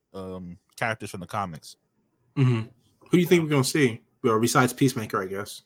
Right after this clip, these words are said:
Speaker 2: Not,
Speaker 1: Um,
Speaker 2: not Peacemaker, Vigilante. My bad.
Speaker 1: Yeah, I think just more like, um, street level people. I think, I think you see maybe, mm, might, maybe Bizarro, something like that. It's gonna be, I think it's gonna be all the lower tier characters. They probably, you probably see, like, Cheetah or something. Like, somebody will pop through.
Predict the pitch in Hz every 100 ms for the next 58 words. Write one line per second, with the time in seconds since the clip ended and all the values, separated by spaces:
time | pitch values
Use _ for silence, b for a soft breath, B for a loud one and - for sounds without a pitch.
0 | - 151 120 240 127 120 131 123 107 110
1 | 98 104 98 95 113 101 95 - _ b
2 | b b b b - 233 143 170 - 185
3 | 175 165 151 151 151 147 143 131 131 -
4 | 135 127 120 117 120 _ _ - - -
5 | 160 156 151 156 156 156 175 165 165 160
6 | 117 131 131 127 - 123 131 123 - 135
7 | 123 123 123 120 123 120 127 _ _ _
8 | _ _ _ _ _ - 285 311 320 311
9 | 294 220 302 349 370 339 233 359 359 359
10 | 359 330 - 311 302 - 202 220 240 214
11 | 190 190 202 190 185 170 160 170 170 143
12 | 151 143 - 131 117 - 113 110 98 92
13 | 110 131 131 131 175 160 - 135 107 -
14 | 117 110 107 107 120 110 110 107 110 -
15 | 208 160 107 - 87 - 82